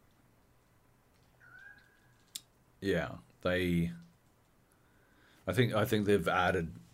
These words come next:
basically everything back in. And they've made some really good changes. Uh, when I played, uh,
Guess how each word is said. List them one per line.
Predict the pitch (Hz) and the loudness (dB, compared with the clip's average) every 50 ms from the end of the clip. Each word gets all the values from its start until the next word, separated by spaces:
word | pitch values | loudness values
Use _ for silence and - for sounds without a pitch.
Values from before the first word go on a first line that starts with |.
| - _ - - _ _ _ _ _ _ _ _ - _ | -20 _ -20 -20 _ _ _ _ _ _ _ _ -20 _
basically | - 110 104 104 - - 101 - 90 87 85 | 0 2 2 2 0 -2 -2 0 2 2 2
everything | 82 76 82 - - 76 76 | 2 0 -4 -6 -8 -8 -6
back | 76 65 62 62 - - | -6 -6 -6 -8 -10 -10
in. | - - - - - - - - | -12 -12 -12 -14 -18 -18 -10 -6
And | 95 101 95 | -4 -2 -2
they've | 98 104 | 2 4
made | 123 131 135 131 | 6 6 6 6
some | 123 127 117 113 | 6 4 2 4
really | 110 107 101 101 | 4 6 4 4
good | 95 95 85 | 4 2 -2
changes. | - - 95 90 90 87 - 92 90 87 85 85 - - - - - - - - - - - - | -2 -2 -2 -2 -2 -2 -2 -2 0 0 0 -2 -2 -6 -8 -12 -18 -20 -20 -20 -20 -20 -20 -6
Uh, | - 95 92 90 90 90 | -4 -2 -2 0 0 0
when | 95 101 107 110 | 2 2 4 4
I | 110 110 | 4 4
played, | 104 - - 107 101 104 101 98 95 - 78 | 2 4 4 4 6 8 6 6 4 2 0
uh, | 90 87 87 | 0 -2 -2